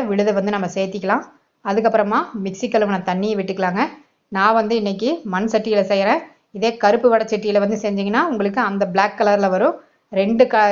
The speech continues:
ரெண்டுமே நம்மளுக்கு பரோட்டா கடையில ரெண்டு கலர்ல நம்மளுக்கு சால்னா கிடைக்கும். இதுவுமே டேஸ்டா இருக்கும், அதுவும் ரொம்ப டேஸ்டா இருக்குங்க. அந்த க-, கருப்பு வடை சட்டி, இரும்பு வடை சட்டி இருந்தா கூட அதுல பண்ணலாம், அதுவுமே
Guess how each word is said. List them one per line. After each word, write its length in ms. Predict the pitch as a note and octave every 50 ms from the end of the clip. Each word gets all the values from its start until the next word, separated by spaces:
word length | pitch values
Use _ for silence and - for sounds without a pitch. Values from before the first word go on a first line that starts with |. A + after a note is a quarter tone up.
| G3 G3
ரெண்டுமே 340 | G3 G#3 A3+ A3+ A3 A#3 A#3+
நம்மளுக்கு 260 | A#3 G#3+ G3+ G3 G#3 F#3
பரோட்டா 260 | G3 G3 G3+ G3+ A3 G#3+
கடையில 260 | G#3+ G#3 G3 G3 A3 C4 A#3+
ரெண்டு 200 | G3+ F#3+ G3 G3+
கலர்ல 280 | G#3+ G3+ G#3 G#3 A3 G#3+ G#3
நம்மளுக்கு 300 | G3 G3 G3 F#3+ F3+ -
சால்னா 260 | F#3+ F#3+ F#3+ G3 G3 F#3+ -
கிடைக்கும். 320 | F#3+ F3 F3 G#3+ D4 E4+ - - _ _ _ _ _ - G3 G#3
இதுவுமே 280 | A#3 C4 B3+ B3+ C4 B3+ B3+
டேஸ்டா 280 | A3+ G3+ - - G#3+ G3+
இருக்கும், 240 | F#3+ F#3+ C#4 F4+ F#4 - G#3
அதுவும் 260 | G#3 G3+ A3+ C4 A#3+ G#3
ரொம்ப 140 | F#3+ G#3 G3+ G#3
டேஸ்டா 260 | G3 F#3+ F#3+ - G#3 G3
இருக்குங்க. 280 | F#3 F3+ G3 F#3 G3 B3 F4+ F#4+ - - _ _ _ _ _ _ _ _ _ _ _ _ _ _ _ - G#3
அந்த 120 | G#3 G#3 G#3+ G#3 A3
க-, 120 | G3+ G3 G3 G3 -
கருப்பு 240 | G#3 A3+ A3 C#4 B3+ A3+
வடை 120 | A3 A3 -
சட்டி, 140 | A3 G3 G#3+ G#3+
இரும்பு 180 | G#3+ A#3 A#3 A3+
வடை 120 | A3+ A3 -
சட்டி 180 | G#3 - - G3+
இருந்தா 180 | G3 G3 G3+ F#3+ A3
கூட 80 | D4+ F#4 E4+ A#3+
அதுல 200 | G#3 G3 G3 G3+ - G3
பண்ணலாம், 320 | F#3+ F#3 F#3+ F#3+ A3+ E4+ - - F#3+
அதுவுமே 320 | F#3 G3 G#3 G#3+ G#3+ A#3